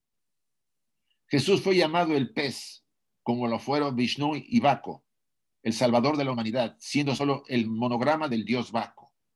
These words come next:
que era llamado también Ictus, el pez. Por otra parte, los siete rishis del arca simbolizan los siete principios, los cuales se complementaron en el hombre después de que él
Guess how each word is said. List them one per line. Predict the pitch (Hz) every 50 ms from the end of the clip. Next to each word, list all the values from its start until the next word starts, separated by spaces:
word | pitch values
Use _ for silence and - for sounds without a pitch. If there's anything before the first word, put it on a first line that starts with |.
| _ _ _ _ _ _ _ _
que | - 123 127
era | 139 143 143
llamado | 131 123 120 127 147 151 143 131
también | - 113 107 113 127 143 143 139 -
Ictus, | - 147 151 147 - _ _ _ - 113 92 78 - - - - - - - _ _ _ _ _
el | - 101 95 -
pez. | - - 135 117 - - - - _ _ _ _ _ _ _ _
Por | - 131
otra | 156 147 170 156 139 -
parte, | 151 151 139 113 - 113 - -
los | 117 123 120 -
siete | - 151 143 143 - 156
rishis | 131 120 139 143 135 139 127 104
del | 117 113 120
arca | 131 139 127 123 120
simbolizan | - 120 113 107 107 123 143 143 151 139 120
los | 107 104 -
siete | - 147 151 143 165 143
principios, | - 123 123 117 107 - - 151 147 101 - 95 101 85 - - - _ _ _ - _ _ _
los | - 120 117 -
cuales | 156 156 156 151 135
se | - 120
complementaron | - 117 113 107 - 104 101 104 107 104 - 135 147 143 139 127 120
en | 113 107
el | 107 110 120
hombre | 147 156 151 143 123
después | 101 107 104 - - 143 151 117
de | 123 123 - -
que | 110 104 107 - -
él | 139 147 160 165 160 -